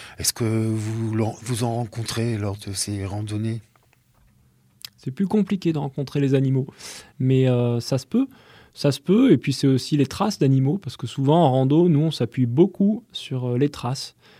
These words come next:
Speaker 2: Hein, euh, voilà, un peu de boue, là, on va regarder dans la boue, euh,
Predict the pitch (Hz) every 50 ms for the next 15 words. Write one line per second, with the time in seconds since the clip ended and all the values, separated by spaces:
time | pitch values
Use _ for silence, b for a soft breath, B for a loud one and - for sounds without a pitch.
0 | b b b b - 127 131 135 131 117 113 110 113 110 110 117 117 127 139 139
1 | 127 117 110 110 113 110 110 104 - 131 131 127 127 139 160 180 180 147 131 135
2 | 135 120 120 113 120 123 127 127 127 135 135 131 123 123 123 120 123 139 156 165
3 | 156 135 120 113 113 110 110